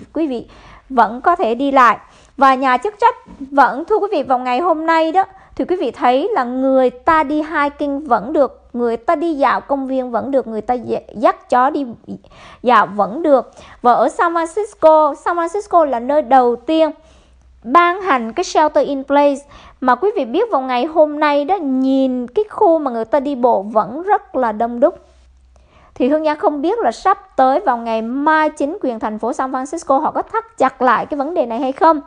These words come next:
Bởi vì shelter in place hạn chế đi lại, nhưng mà nhà chức trách cho biết nếu quý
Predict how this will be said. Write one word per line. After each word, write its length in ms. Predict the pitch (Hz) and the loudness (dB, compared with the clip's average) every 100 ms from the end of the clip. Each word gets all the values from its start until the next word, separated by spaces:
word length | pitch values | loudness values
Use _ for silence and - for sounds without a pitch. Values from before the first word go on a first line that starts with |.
| _ _ _ _ _ _ - - - | _ _ _ _ _ _ -20 -20 -4
Bởi 200 | 240 262 | 2 2
vì 200 | 302 302 | 2 -4
shelter 460 | 277 359 330 330 285 | -2 -2 0 0 0
in 160 | 302 | -2
place 220 | 311 302 302 | 0 0 0
hạn 220 | 339 220 | -4 -4
chế 180 | 220 277 | -2 -2
đi 120 | 349 | 0
lại, 260 | 320 262 208 | 0 0 -2
nhưng 140 | 262 294 | -6 -6
mà 60 | |
nhà 160 | 233 240 | -4 -6
chức 180 | 302 339 | -6 -6
trách 120 | 494 494 - - | -6 -8 -20 -2
cho 160 | 294 277 | 0 2
biết 180 | 370 | 0
nếu 260 | 415 262 294 | 0 2 2
quý 140 | - | 2